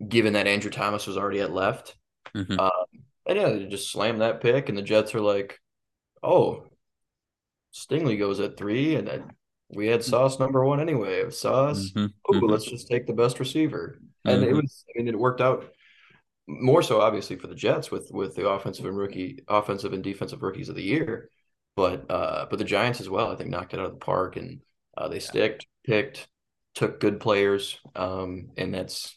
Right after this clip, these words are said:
Speaker 1: <laughs> that's all you can really do.
Speaker 2: Yeah. No, I love that. That,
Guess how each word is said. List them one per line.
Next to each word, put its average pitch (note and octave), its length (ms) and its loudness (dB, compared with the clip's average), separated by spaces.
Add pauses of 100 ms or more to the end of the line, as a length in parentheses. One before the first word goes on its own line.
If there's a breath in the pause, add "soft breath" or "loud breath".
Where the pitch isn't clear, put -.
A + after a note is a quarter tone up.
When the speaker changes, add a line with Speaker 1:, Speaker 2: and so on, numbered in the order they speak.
Speaker 1:
<laughs> - 80 -18
that's C#3 240 -2
all G2+ 100 6
you G2+ 120 -2
can - 160 -6
really F#2+ 180 -4
do. F#2 320 -4 (840 soft breath)
Speaker 2:
Yeah. - 160 -12 (200)
No, G2+ 180 2
I F#2+ 160 2
love G#2+ 200 2
that. F2+ 200 2
That, A2 160 2